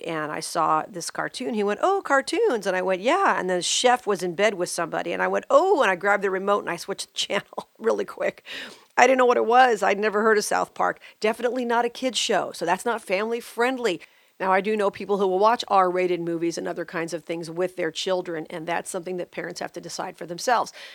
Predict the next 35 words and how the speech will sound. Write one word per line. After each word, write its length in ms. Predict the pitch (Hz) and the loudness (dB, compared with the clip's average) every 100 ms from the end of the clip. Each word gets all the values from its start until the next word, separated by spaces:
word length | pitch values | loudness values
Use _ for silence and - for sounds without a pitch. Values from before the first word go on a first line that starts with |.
| - | -2
I 80 | 208 | 0
think 200 | 214 185 | 0 0
watching 380 | 180 185 190 160 | 0 0 -2 0
violent 440 | 180 180 180 185 | 0 2 0 -4
horror 260 | - 208 208 | -2 0 2
movies 320 | 196 196 180 | 0 0 -4
and 100 | 165 | -6
things 180 | 190 175 | -6 -4
like 200 | 175 185 | -6 -4
that 160 | 180 | -8
with 80 | 170 | -6
little 180 | 180 175 | -6 -6
kids 320 | - 175 - | -4 -6 -4
is, 240 | 196 175 | -6 -6
to 140 | - 180 | -8 -6
me, 320 | 190 196 - | -4 -2 -4
reprehensible. 840 | - 160 - 156 175 - - - - - - - | -6 -6 -6 -8 -8 -8 -10 -12 -14 -20 -20 -6
But 120 | 247 | 0
then 160 | 262 240 | 2 2
again, 300 | 214 262 226 | 0 -2 -2
when 100 | 190 | -4
you 120 | 190 | -4
look 200 | 202 202 | -4 -4
at 80 | 180 | -4
movies, 480 | 190 185 185 185 - | -4 -2 -2 -6 -10
even 200 | 220 196 | -6 -6
like 160 | 170 | -6
Schindler's 480 | - 214 190 175 156 | -4 -4 -4 -6 -6
List 340 | 180 180 175 - | -2 -2 -2 -8
and 120 | 165 | -10
some 160 | 175 | -6
other 180 | 170 175 | -6 -4
ones 240 | 170 170 - | -6 -8 -6
that 140 | 165 | -4
are 160 | 165 | -4